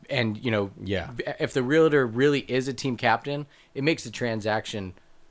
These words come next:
Speaker 1: completely different. It's so much more smooth sailing, and that's why I think it's a great analogy.
Speaker 2: Yeah, I guess a lot of, I guess the, the prevailing point in all of this is a lot of agents try to take m-, every matter into their own hands,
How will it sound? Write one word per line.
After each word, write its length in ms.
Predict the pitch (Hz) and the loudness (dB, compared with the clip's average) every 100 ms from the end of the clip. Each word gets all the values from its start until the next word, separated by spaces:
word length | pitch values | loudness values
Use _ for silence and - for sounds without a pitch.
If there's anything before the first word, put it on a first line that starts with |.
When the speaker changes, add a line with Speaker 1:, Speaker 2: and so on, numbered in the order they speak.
| - _ - | -20 _ -8
Speaker 1:
completely 880 | 120 113 - 143 175 170 - 131 110 | -6 -6 -8 -6 -2 -4 -4 -4 0
different. 380 | 113 107 104 101 | 0 0 -2 -6
It's 160 | 95 | -6
so 180 | - 147 | -2 0
much 220 | 151 - | 0 -2
more 140 | 120 104 | -4 -4
smooth 300 | - 110 98 | -4 -6 -4
sailing, 400 | 110 98 98 92 | -4 -4 -4 -6
and 160 | 90 - _ _ | -10 -14 _ _
that's 160 | 131 135 | -8 2
why 120 | 135 | 2
I 60 | 104 | 2
think 220 | 139 127 | -4 -6
it's 120 | 101 | -8
a 40 | |
great 180 | 92 101 | -6 -6
analogy. 480 | 95 98 120 80 78 _ _ _ - | -4 -4 -4 -6 -14 _ _ _ -2
Speaker 2:
Yeah, 180 | 156 135 | 2 4
I 100 | 151 | 4
guess 180 | 175 175 | 2 2
a 60 | |
lot 260 | 123 117 123 | 2 4 2
of, 240 | 117 92 - | 0 -4 -2
I 80 | 131 | 0
guess 140 | 139 | 2
the, 220 | 123 110 101 | 2 2 0
the 180 | 107 92 _ - | 0 -2 _ -4
prevailing 420 | 120 113 120 110 | 2 4 4 2
point 220 | - 101 | -2 -2
in 60 | 98 | 2
all 180 | 101 | 2
of 80 | 98 | 2
this 180 | 92 82 | -2 -4
is 60 | 92 | 0
a 60 | |
lot 160 | 95 104 | 4 4
of 100 | 95 | 2
agents 320 | 107 104 92 | 0 0 -4
try 160 | - 101 | -2 -2
to 80 | |
take 320 | 92 - 95 - _ - | 0 -2 -2 -4 _ -4
m-, 180 | 98 - - | -4 -4 -12
every 400 | - 107 101 95 | -6 0 0 2
matter 320 | 95 98 95 | 2 2 0
into 160 | 87 90 | -2 -6
their 160 | 92 | -6
own 200 | 92 87 | -4 -6
hands, 540 | 80 104 80 82 - | -6 -6 -8 -12 -16